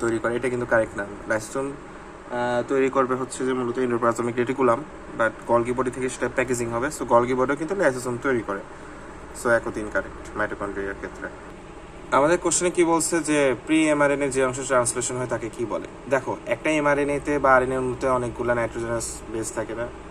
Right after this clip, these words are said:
তো যারা আসলে প্রোটিন তৈরির কোড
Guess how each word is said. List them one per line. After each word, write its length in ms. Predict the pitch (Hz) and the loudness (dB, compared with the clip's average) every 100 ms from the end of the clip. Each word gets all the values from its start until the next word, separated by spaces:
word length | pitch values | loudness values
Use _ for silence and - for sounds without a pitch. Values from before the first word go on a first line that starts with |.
| - - - - - - - - - - | -14 -14 -16 -14 -14 -14 -14 -14 -14 -10
তো 240 | 117 110 107 | -4 -2 0
যারা 320 | 104 110 120 | 2 4 6
আসলে 280 | 123 135 127 | 4 2 -2
প্রোটিন 320 | 123 120 120 | -2 -2 -2
তৈরির 280 | 120 117 117 | 0 -2 -2
কোড 120 | 120 | 0